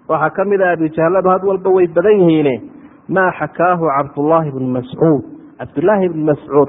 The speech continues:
qisada uu inoo sheegaye min riwaayati al-Bukhaari,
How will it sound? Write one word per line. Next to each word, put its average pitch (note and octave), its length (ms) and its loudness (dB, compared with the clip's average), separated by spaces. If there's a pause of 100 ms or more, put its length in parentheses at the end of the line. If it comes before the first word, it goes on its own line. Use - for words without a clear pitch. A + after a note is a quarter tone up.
qisada C#3+ 400 0
uu D3+ 120 0
inoo E3 280 4
sheegaye F#3 760 0 (640)
min G3+ 120 0
riwaayati G3 560 4
al-Bukhaari, E3+ 600 -2